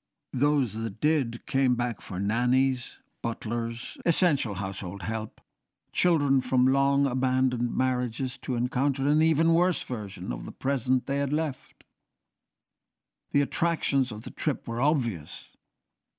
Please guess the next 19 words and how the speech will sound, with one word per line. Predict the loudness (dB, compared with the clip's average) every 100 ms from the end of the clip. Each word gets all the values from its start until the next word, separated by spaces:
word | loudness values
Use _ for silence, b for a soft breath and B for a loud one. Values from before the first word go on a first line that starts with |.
| _ _ -12
but | -6
who | -6
could | -4 -6
afford | -4 -2 -2 -4
it? | -14 -20 _ _ _ _ _ _ _ _
That | -2 2
only | 4 4
the | 2 0
super-rich | 2 2 4 0 -2 -6 -8 -8 -6
could | -6
enjoy | -2 -2 0 -2 -2
an | 0
uninfected | 2 4 4 2 -4 -6 -6 -8
future | -2 0 0 -4
became | -10 -8 -4 -4
the |
cause | -4 -4 -4 -6
of | 0
much | 2 2 0 -6